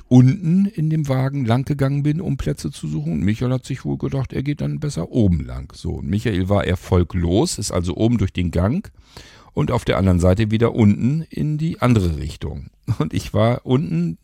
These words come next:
und hatte, wie gesagt, eine freundliche Hilfe. Und wir hatten <laughs> dann zwei zusammenhängende Plätze. Das war irgendwie ganz lustig. <clears throat>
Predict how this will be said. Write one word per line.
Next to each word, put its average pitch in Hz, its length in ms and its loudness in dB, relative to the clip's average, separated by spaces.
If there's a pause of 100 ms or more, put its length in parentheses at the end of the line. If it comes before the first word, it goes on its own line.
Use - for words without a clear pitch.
(160)
und 135 300 -6
hatte, 120 180 -4
wie 113 80 -6
gesagt, 110 320 -4
eine 113 160 0
freundliche 104 520 -4
Hilfe. 110 400 0 (840)
Und - 260 -8
wir - 80 0
hatten - 180 0 (180)
<laughs> - 180 -8
dann - 160 -2 (320)
zwei - 280 0
zusammenhängende 85 720 -2
Plätze. - 440 -4
Das 85 180 -6
war - 220 0
irgendwie 113 320 0
ganz - 260 -2
lustig. - 520 -6 (880)
<clears throat> - 40 2